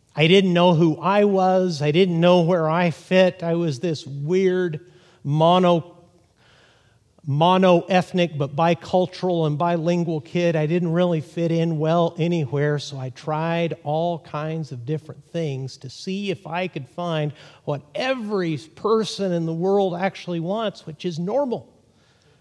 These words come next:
You just want to be normal. You want to fit in. You want to be accepted. You want to find out if you have worth, and if you have worth,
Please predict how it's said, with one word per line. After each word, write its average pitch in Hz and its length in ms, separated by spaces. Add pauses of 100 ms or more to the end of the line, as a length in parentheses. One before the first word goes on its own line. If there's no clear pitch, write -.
(920)
You 285 80
just 208 100
want 233 240
to 160 220
be 214 140
normal. 220 500
You 156 140
want 202 160
to 175 40
fit 190 380
in. 165 300
You 143 100
want 165 300
to 160 40
be 175 220
accepted. 143 800
You 135 80
want 160 240
to 165 60 (360)
find 175 320
out 165 240
if - 160
you 165 120
have 156 340
worth, 156 380
and 143 100
if - 160
you 127 80 (140)
have 170 340
worth, 147 320